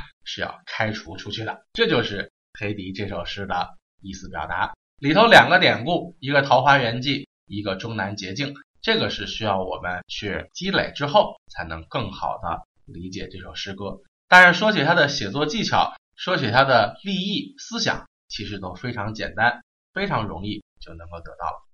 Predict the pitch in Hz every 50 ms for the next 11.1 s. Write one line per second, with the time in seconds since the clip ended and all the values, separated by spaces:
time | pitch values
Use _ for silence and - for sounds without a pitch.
0 | _ _ _ - 147 147 156 - 143 139 131 139 160 170 160 147 143 143 156 160
1 | 160 185 208 196 156 139 135 131 - - - _ _ - - 92 87 82 92 85
2 | 82 101 92 - - 85 78 73 - 101 110 123 131 135 120 98 - - - _
3 | _ _ _ - - 87 - - - - - - 113 110 - 135 131 101 82 -
4 | - 107 95 90 - - _ - - - - 92 92 92 92 90 80 - 131 143
5 | 123 101 95 90 90 - - _ _ _ _ _ _ _ _ _ _ - - -
6 | 208 165 123 107 - - - 190 190 202 156 131 110 - - - _ _ _ _
7 | _ _ _ _ _ _ _ _ _ 214 214 220 214 214 214 190 180 185 185 190
8 | 190 - - 208 202 208 208 - - 107 90 - 78 - - - 185 160 - -
9 | - _ _ _ _ _ _ - - - 185 185 185 185 180 185 143 - - -
10 | - _ - - - 175 175 175 175 - - 165 123 98 98 92 87 78 - -
11 | -